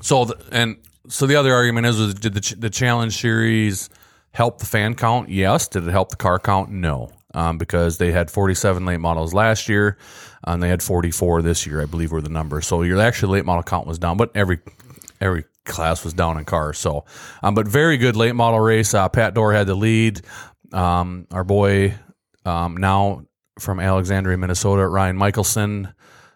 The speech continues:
um, took the lead from Dorr in traffic. And I talked to Ryan yesterday and said, um, I just said,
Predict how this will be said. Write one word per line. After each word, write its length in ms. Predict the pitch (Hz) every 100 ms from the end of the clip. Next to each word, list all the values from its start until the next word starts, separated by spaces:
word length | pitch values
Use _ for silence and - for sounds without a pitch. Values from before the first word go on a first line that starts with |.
| _
um, 240 | 95 90
took 400 | - - 185 -
the 80 | 135
lead 280 | 113 117 113
from 220 | 113 98 95
Dorr 360 | 101 110 110
in 200 | 98 92
traffic. 640 | - 127 143 165 233 - - _ - _ _ _
And 300 | 98 98 98
I 180 | 95 90
talked 300 | - 107 107
to 60 | 101
Ryan 340 | 107 110 107
yesterday 680 | 113 151 - 175 180 190 240
and 220 | 151 117 -
said, 400 | 123 117 107 110
um, 480 | 110 104 104 101 110
I 80 |
just 200 | 120 113 - -
said, 260 | - 92